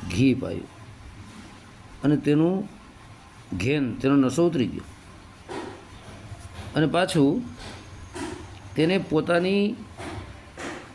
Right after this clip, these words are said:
જાતિનું જ્ઞાન થયું.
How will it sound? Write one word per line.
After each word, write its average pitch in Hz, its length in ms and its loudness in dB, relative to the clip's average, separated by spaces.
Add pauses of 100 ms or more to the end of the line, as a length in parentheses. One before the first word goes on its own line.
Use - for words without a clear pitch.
(600)
જાતિનું 180 720 2 (800)
જ્ઞાન 131 360 4
થયું. - 380 -8